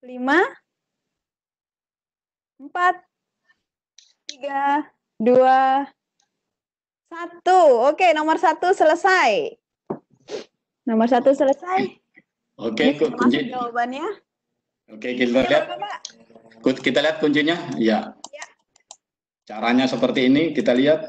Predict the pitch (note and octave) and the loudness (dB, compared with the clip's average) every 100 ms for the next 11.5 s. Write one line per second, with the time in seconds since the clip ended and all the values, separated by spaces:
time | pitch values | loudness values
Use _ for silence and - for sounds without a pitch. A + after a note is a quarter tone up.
0 | - - - _ _ _ _ - B2 C3+ | -16 -20 -20 _ _ _ _ -2 2 2
1 | C#3+ B2+ B2+ C#3 C3+ - - _ _ _ | 2 2 0 0 -4 -14 -20 _ _ _
2 | _ _ _ _ _ _ _ - E3+ A#2 | _ _ _ _ _ _ _ -2 0 0
3 | - - - _ _ _ _ _ - G3 | -4 -14 -20 _ _ _ _ _ -4 2
4 | D4+ G4 F#4 C#4 C4+ C4+ D4 D4+ D#4 D#4+ | 6 8 6 6 4 4 2 2 2 4
5 | D#4 B3+ C4 C4 C4+ C#4+ D4 - - _ | 4 4 4 0 -6 -6 -6 -10 -20 _
6 | _ G3+ G3+ D#4 D4+ C4+ A#3+ A3 G#3+ A3+ | _ -4 4 4 6 4 4 2 0 0
7 | G#3+ G#3+ G#3 G#3 G#3 - G#3+ G#3+ A3+ A3+ | 0 2 2 2 2 2 0 0 0 0
8 | A#3+ A3 G3 G3 G#3+ - G3+ G3+ G3 G3+ | 0 0 2 2 0 0 0 0 -2 0
9 | G3+ G3+ G3+ G3 G3+ G3+ G#3 D4 F4+ F4+ | 0 2 4 4 0 0 4 4 6 6
10 | F4 C#4+ D#4+ D#4 E4+ - E4 - _ _ | 4 4 2 2 0 0 0 -2 _ _
11 | _ F#3 F#3 F3+ | _ -8 -2 0